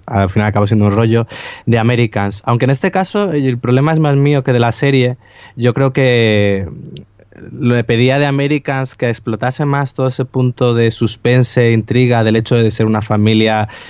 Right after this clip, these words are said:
pues eso, de espías rusos infiltrados en, en Estados Unidos,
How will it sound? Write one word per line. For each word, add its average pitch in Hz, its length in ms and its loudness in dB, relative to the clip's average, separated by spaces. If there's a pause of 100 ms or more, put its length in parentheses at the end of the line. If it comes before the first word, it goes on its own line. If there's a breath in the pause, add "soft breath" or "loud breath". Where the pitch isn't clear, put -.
(100 loud breath)
pues 101 160 -2
eso, 95 160 -2
de 95 180 -2
espías 107 1040 0
rusos 113 560 -4
infiltrados 104 640 -2
en, 101 320 0
en 104 140 0
Estados 110 360 -2
Unidos, 110 540 2